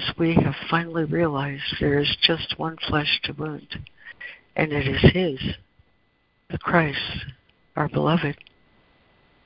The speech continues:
I've come into the world to see this. All creatures hold hands as we pass through this miraculous existence we share on the way to an even greater being of soul, a being of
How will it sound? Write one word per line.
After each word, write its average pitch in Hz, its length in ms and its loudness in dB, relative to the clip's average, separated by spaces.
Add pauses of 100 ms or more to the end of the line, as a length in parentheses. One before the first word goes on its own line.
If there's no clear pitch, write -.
(600)
I've 170 200 6
come 196 140 8
into 190 220 2
the - 120 -4
world 175 280 -2
to - 220 -4
see 180 100 -2
this. 170 320 0 (220)
All 165 280 -2
creatures 175 640 0
hold 170 240 -4
hands 160 400 -4
as 147 260 -4
we 156 200 0 (420)
pass 185 240 6 (220)
through 208 160 -2
this 180 260 -4
miraculous 156 720 0
existence 156 600 -8 (120)
we 151 80 -4
share 151 340 0
on 147 120 -8
the 147 100 -8
way 151 300 -2 (560)
to 156 140 4
an 151 180 -2
even 147 460 2
greater 147 500 -2
being 147 320 -4
of 139 80 -10 (180)
soul, 139 320 0 (1040)
a 151 60 2
being 170 360 4
of 151 100 -2